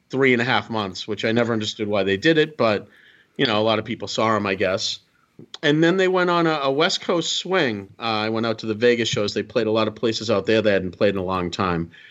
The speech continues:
And they came in a hot band who had played a lot of shows at that time. And, you know, here's a place,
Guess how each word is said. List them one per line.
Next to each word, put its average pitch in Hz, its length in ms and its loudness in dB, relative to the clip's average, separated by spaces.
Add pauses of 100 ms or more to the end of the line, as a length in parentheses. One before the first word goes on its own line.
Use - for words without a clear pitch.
(320)
And 123 200 2
they 139 80 4
came 175 280 2
in 233 140 4
a 180 80 2
hot 180 260 0
band 208 240 2
who 139 100 2
had 120 120 -4
played 135 300 4
a 120 120 -4
lot 113 360 0
of 165 80 -2
shows 165 640 -4
at 117 180 -8
that 101 220 -4
time. 85 420 -8 (480)
And, 113 560 -2
you 156 160 -6
know, 117 340 0
here's 170 420 0
a 175 40 -4
place, 147 540 -2